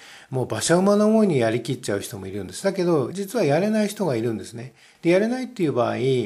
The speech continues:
決して成績も全然悪くないし、確かにやればという過程では可能性はあるっていう方ですよね。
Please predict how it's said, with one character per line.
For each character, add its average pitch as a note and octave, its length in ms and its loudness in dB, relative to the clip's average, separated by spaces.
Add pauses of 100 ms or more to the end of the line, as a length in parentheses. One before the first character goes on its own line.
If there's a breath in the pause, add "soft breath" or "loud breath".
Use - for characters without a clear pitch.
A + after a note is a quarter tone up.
(420 loud breath)
決 F#3+ 180 0
し - 100 -6
て A#3 120 -2
成 A3 140 -2
績 G#3+ 280 -4
も G#3+ 140 0
全 G3 180 0
然 G3+ 140 0
悪 G3+ 220 2
く G#2+ 240 -6
な A2 180 -2
い G2 80 -6
し、 A#2 560 -4 (420 soft breath)
確 A3+ 220 -2
か G3+ 80 -4
に A#2+ 380 -4
や C#3 160 2
れ F#3 100 4
ば F3 180 4
と F3 120 -4
い G#2+ 320 -2
う A2 40 -16
過 - 180 -10
程 B2+ 280 -2
で D#3+ 100 -2
は F3 140 2
可 - 160 -6
能 B2+ 140 -2
性 C3 160 -4
は C3+ 100 2
あ C3+ 60 4
る B2+ 60 0
っ - 40 0
て - 260 -14
い F2 120 -6
う F#2 220 -12 (100)
方 - 580 -6
で C3+ 80 -14
す - 100 -14
よ D3+ 80 -10
ね。 G3+ 200 -12